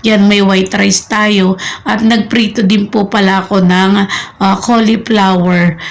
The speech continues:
Yan, nilagyan ko siya ng itlog at binalot sa harin-, harina.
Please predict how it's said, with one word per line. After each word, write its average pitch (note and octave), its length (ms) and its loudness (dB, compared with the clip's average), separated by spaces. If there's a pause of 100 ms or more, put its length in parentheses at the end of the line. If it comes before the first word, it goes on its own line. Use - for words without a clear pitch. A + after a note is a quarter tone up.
(140)
Yan, F#3+ 300 2
nilagyan G3+ 480 0
ko A#3 80 -2
siya G#3+ 240 -2
ng G3+ 480 0 (520)
itlog A3+ 560 2
at G#3 240 -4
binalot F#3+ 640 2
sa F#3+ 240 0
harin-, F3+ 400 2
harina. F3+ 560 2